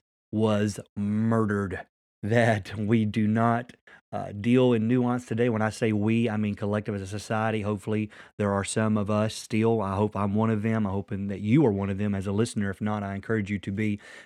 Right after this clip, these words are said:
someone who can treat things with nuance, because not everything is always just black and white. And I feel like the reason that nuance was murdered is because people are intellectually lazy,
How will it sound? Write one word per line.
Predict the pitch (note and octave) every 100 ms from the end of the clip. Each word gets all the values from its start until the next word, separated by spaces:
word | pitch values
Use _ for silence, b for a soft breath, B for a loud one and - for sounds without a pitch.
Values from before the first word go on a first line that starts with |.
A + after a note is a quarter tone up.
| -
someone | - B2+ B2+
who | A2 A2+
can | - A2 G#2 G#2 B B _ _ -
treat | - D3 D3
things | - A#2+ A2+ G2+
with | G2+
nuance, | A2+ C#3 D3+ F#2+ G2 -
because | A2+ A2 A2 G#2+ G2 - B -
not | C3+
everything | C3 C#3+ D3 - C3+ B2+
is | A#2+ G#2
always | A#2 A#2 A2 A2 G#2 - B _ -
just | A2 A2 - A#2+
black | G2+ G#2 G2+
and | A2 G#2+
white. | C3 A2 A#2+ -
And | A#2 G#2+ G#2
I | A2
feel | - B2
like | B2 A#2 - - B -
the | G#2
reason | G#2+ C3 D#3 A#2 A2
that | G#2+ G#2
nuance | A#2 A#2 G#2 G#2 -
was | G2
murdered | A2 A#2+ B2+ G#2+ G2+ G2+ B B -
is | G#2
because | G2 F#2+ G#2+ G#2
people | - B2+ A2 G#2
are | G#2 G#2
intellectually | A#2+ A#2 G#2+ G#2+ - G2+ G2+
lazy, | G2 A2+ A2+ F#2+ F#2+